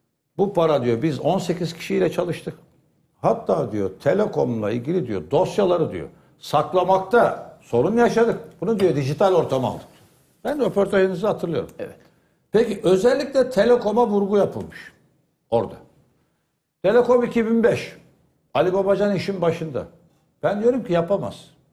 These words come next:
Speaker 1: Cumhurbaşkanı yardımcısı yapıyorsunuz. Ben yaparım diyorum. Cumhurbaşkanı yardımcısının yargılanma usulü çok belli. <clears throat> Üç yüz bir ile, e, imzayı açıyorsunuz.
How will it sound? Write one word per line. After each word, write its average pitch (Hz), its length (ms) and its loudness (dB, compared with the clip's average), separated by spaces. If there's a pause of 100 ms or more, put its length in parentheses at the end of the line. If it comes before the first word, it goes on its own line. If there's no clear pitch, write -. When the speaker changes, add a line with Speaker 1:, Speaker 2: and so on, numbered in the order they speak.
(200)
Speaker 1:
Cumhurbaşkanı 233 640 0
yardımcısı 113 540 -2
yapıyorsunuz. - 400 -18 (500)
Ben 196 160 0
yaparım 247 380 -6
diyorum. - 180 -18 (2250)
Cumhurbaşkanı 214 680 2
yardımcısının 143 960 0
yargılanma 180 880 2
usulü 170 580 2 (920)
çok 254 340 0
belli. 226 320 4 (240)
<clears throat> - 100 -4
Üç 254 300 2
yüz 123 260 0
bir 165 180 4
ile, 127 280 0 (600)
e, 120 240 4
imzayı 180 420 4
açıyorsunuz. 240 720 0